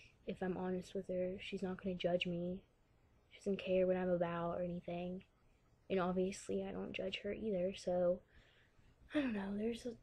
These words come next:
lot of teachers that accept you, and then there's a lot of teachers that don't. It's just, you have to be careful, because if you say the wrong thing around them, like, they're gonna say something to you, 'cause I've had things said to me that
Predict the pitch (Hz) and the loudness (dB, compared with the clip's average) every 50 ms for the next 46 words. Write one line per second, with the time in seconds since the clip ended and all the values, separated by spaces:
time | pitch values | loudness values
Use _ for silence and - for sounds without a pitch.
0 | - - 247 254 285 294 277 277 254 226 226 214 202 208 196 185 185 - - 208 | 0 2 4 4 4 2 2 0 0 0 0 4 6 6 6 6 4 2 0 0
1 | 190 190 - 208 202 190 185 185 185 202 220 - - 247 - 90 202 220 220 - | 0 2 4 6 6 6 6 4 0 -2 -4 -4 -2 0 2 2 2 2 0 0
2 | - 220 208 214 202 196 - 185 160 - - - - - 73 - - - 208 202 | -4 -4 0 0 0 0 0 -2 -2 0 -2 -4 -4 -4 -6 -8 -6 -6 -6 -6
3 | - - - 202 196 190 - - - 190 190 185 - - 196 196 196 - - - | -6 -4 -2 -2 -2 -2 -4 -10 -2 2 2 2 2 0 -4 -4 -4 -6 -4 -4
4 | - - - - - - - - - - - - 220 - - - - - - - | -4 -4 -2 -4 -4 -4 -4 -4 -6 -8 -10 -6 -6 -4 -2 -2 -4 -4 -6 -10
5 | - - - - _ _ _ _ _ - _ _ - 202 196 - 208 196 - - | -12 -14 -14 -20 _ _ _ _ _ -20 _ _ -8 -6 -2 0 0 2 6 6
6 | 196 190 196 185 190 185 185 185 185 180 175 175 180 175 175 175 175 175 175 175 | 8 8 8 6 4 4 2 0 -2 -2 -4 -4 -4 -4 -6 -6 -6 -6 -6 -8
7 | 185 - 180 190 190 185 - _ - _ _ _ _ _ _ _ _ - - - | -8 -8 -8 -8 -8 -10 -12 _ -20 _ _ _ _ _ _ _ _ -6 -6 0
8 | - 180 180 180 190 190 190 180 180 - - - - - - - 220 - - - | 4 6 6 8 6 6 4 2 0 -2 -6 -6 -6 -8 -10 -10 -8 -8 -8 -8
9 | - - - - - - - - - - - 196 190 190 190 185 185 190 - 190 | -6 -6 -6 -6 -4 -6 -6 -6 -8 -8 -6 -4 -4 -4 -4 -6 -6 -4 -2 -2
10 | 196 202 - - - - 202 208 214 214 208 202 202 185 175 170 - - | -2 -2 -2 -2 -4 -4 -2 -2 0 2 2 4 4 4 4 2 0 -2